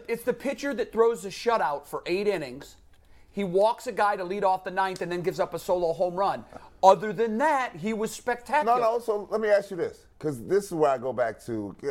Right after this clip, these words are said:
Speaker 2: I, I, here, I'm not, uh, uh, letting Jacoby Brissett off the hook by any me-, by any means, right? I'm gonna give you a, a, just three, uh, three letters, and you tell me what it means.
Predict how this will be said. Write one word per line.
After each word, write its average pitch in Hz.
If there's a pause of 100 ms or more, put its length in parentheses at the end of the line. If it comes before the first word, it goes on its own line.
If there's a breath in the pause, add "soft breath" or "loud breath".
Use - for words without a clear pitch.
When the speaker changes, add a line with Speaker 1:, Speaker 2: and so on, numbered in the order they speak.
(120)
Speaker 2:
I, 147
I, -
here, 147
I'm 143
not, 156 (600)
uh, 98
uh, 95
letting 92
Jacoby 90
Brissett 85
off 80
the 80
hook 80
by 82
any 78
me-, 90 (180)
by 95
any 104 (120)
means, 120
right? 87 (760 soft breath)
I'm 151
gonna 139
give 123
you 110
a, 92
a, 85
just 110
three, 127 (760)
uh, 92
three -
letters, 82 (600)
and 92
you 117
tell 113
me 92
what 82
it 67
means. 65